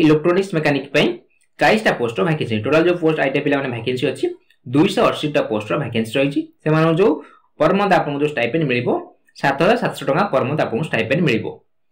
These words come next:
ଆବେଦନ ପ୍ରକ୍ରିୟା ଆପଣ କେବେ ହବ, କେବେ ଆପଣ apply କରିବେ, ଓପିଡି ସାଇଟରେ ଆପଣଙ୍କ ଆସିବ। ଯେବେ ଆର online ଆ, link active ହବ, details notification ଆସିଯିବ ଆପଣଙ୍କର ଓପିଡି ସାଇଟରେ, ଆପଣଙ୍କୁ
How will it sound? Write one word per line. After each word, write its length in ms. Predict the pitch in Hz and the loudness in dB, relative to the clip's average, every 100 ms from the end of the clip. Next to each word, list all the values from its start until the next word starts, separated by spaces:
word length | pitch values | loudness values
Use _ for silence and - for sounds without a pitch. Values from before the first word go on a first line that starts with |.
| _ _ _ _ | _ _ _ _
ଆବେଦନ 320 | 123 175 214 226 | 2 4 4 4
ପ୍ରକ୍ରିୟା 240 | 208 202 214 | 2 4 4
ଆପଣ 160 | 196 190 185 | 4 0 2
କେବେ 200 | 151 180 151 | 2 2 0
ହବ, 120 | 156 185 | 0 0
କେବେ 160 | 151 151 | 2 2
ଆପଣ 160 | 151 143 156 | 2 0 -2
apply 260 | 147 147 147 131 | 2 2 2 0
କରିବେ, 260 | 135 185 339 135 | 0 0 -2 -4
ଓପିଡି 260 | 131 156 | -2 -2
ସାଇଟରେ 300 | 160 123 117 | 0 -4 -2
ଆପଣଙ୍କ 220 | 123 120 120 110 | -2 -2 -2 -2
ଆସିବ। 220 | - 185 277 - - | -2 -4 -4 -8 0
ଯେବେ 200 | 190 233 | 4 6
ଆର 120 | 220 190 | 4 4
online 220 | 165 170 | 2 2
ଆ, 100 | 151 143 143 | 2 2 -2
link 160 | 156 | 0
active 340 | 127 - 160 120 104 | -2 0 -2 -2 -2
ହବ, 120 | 127 226 - _ _ _ | -2 -2 -6 _ _ _
details 280 | 123 175 170 135 131 | 0 0 0 -4 -4
notification 320 | 135 - 147 143 | -2 -2 0 0
ଆସିଯିବ 260 | 110 - 139 151 | 0 -2 2 2
ଆପଣଙ୍କର 300 | 127 127 127 139 135 - - _ | 2 -2 0 0 -2 -18 -20 _
ଓପିଡି 200 | - 151 180 | -2 2 2
ସାଇଟରେ, 340 | 156 120 117 240 - | 2 0 0 -2 -2
ଆପଣଙ୍କୁ 340 | 113 120 120 | -4 -2 0